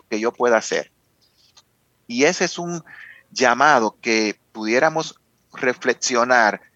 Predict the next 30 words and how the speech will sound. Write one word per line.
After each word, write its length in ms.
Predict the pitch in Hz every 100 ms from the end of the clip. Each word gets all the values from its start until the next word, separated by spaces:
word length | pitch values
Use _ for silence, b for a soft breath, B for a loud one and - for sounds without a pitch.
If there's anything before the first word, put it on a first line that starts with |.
| _ -
para 220 | 110 101
todos 320 | 117 120 123
nosotros. 640 | 117 - 90 - - - _ _ _ _ _ _ _ _ - _ _ _ _
¿Cómo 320 | - 147 180 185
yo 260 | 135 139
voy 240 | 131 131 139
a 80 |
honrar 540 | 131 113 120 107 92 - _
ese 340 | - 123 - 135
legado? 520 | 131 117 113 101 101
¿Cómo 220 | - 135
yo 140 | 135 131
voy 120 | 127
a 80 | 131
honrar 400 | 123 120 110 - B B B -
eso 320 | 170 202 190
que 160 | 143
sí 240 | 120 - 180
puedo 360 | 151 160 160
sacar 580 | 151 156 - 127 107 107 _ b b -
positivo 800 | 117 - 113 - 151 107 104 _ _ _ _ -
y 100 | 135
crear 520 | - 135 127 131 165
entonces 880 | 170 - 139 131 110 - 107 - - _
mi 340 | 117 123 104 _ _
propio 640 | 143 151 190 214 - 123 113
liderazgo? 600 | 110 95 92 95 110 101
Y 100 | 127
eso 220 | 190 220
aplica 600 | 175 160 180 180 180 165